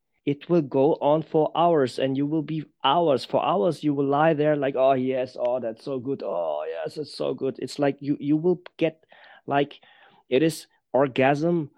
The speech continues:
extended orgasm for so many hours. It is so easy to get there. Just remember how good it feels and just continue to do that. It's, it's so simple, so profound. It took me seventeen years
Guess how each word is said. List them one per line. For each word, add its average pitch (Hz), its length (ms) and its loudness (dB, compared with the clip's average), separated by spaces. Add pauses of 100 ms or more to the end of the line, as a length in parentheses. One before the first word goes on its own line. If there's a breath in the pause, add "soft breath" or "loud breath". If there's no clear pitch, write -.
(180 soft breath)
extended 151 540 2
orgasm 139 640 2
for 131 200 -4
so 135 220 -4
many 151 240 0
hours. 143 320 -4
It 135 100 -8
is 123 140 -8
so - 560 0
easy 185 380 -2
to 143 160 -4
get - 280 -6
there. 123 240 -2
Just 185 320 -4
remember 190 540 0
how 156 400 -2
good 156 260 0
it 185 120 0
feels - 440 -4
and 151 140 -6
just 139 240 -8
continue 147 600 -2
to 131 140 -4
do 123 280 -2
that. 85 260 -4 (380)
It's, 143 180 -4
it's 160 120 -6
so 156 380 -2
simple, 131 440 -4
so 180 320 -2
profound. 135 500 -4 (340 loud breath)
It 127 120 -6
took - 240 0
me 160 120 0
seventeen 170 580 0
years 117 460 0